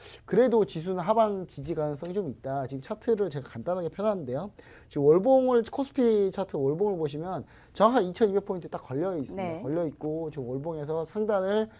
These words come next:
Speaker 1: 삼 개월째 사실 고점을 여기서 찍었어요.
Speaker 2: 음.
Speaker 1: 찍었기 때문에 추가적으로 하방 가능성은 분명히 열려는 있습니다. 다만 이번 주가 옵션 만기일이거든요.
Speaker 2: 네.
Speaker 1: 그러면서 전 지수 하방 지지 가능성이 있다라고 보여지고,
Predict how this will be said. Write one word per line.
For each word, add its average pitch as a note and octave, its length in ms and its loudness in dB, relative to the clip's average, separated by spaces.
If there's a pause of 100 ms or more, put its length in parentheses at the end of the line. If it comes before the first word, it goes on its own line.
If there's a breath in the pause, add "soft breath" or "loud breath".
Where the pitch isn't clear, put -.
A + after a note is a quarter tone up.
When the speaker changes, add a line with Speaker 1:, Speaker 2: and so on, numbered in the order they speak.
(200 soft breath)
Speaker 1:
삼 D4+ 300 -4
개월째 G#3+ 560 4
사실 F#3+ 480 -2 (140)
고점을 F#3 680 -4 (300)
여기서 C#3 220 -4
찍었어요. A2+ 640 -6
Speaker 2:
음. D#3+ 360 -10 (300)
Speaker 1:
찍었기 F3+ 300 -6
때문에 D3 500 -4 (380 loud breath)
추가적으로 C4+ 680 6
하방 A#3 400 4
가능성은 F#3 560 -6
분명히 G3+ 640 0
열려는 F#3 340 4
있습니다. C#3+ 360 -4
다만 F3 680 2 (420 soft breath)
이번 A3+ 360 4
주가 F#3 480 6
옵션 G#3+ 520 4
만기일이거든요. C3+ 880 -4
Speaker 2:
네. G3 80 -4
Speaker 1:
그러면서 E3+ 400 0 (240 loud breath)
전 E3 200 2
지수 F#3+ 260 2
하방 C#4 380 4
지지 D#3+ 180 -6
가능성이 F3+ 380 0
있다라고 D3 340 0
보여지고, C#3 600 2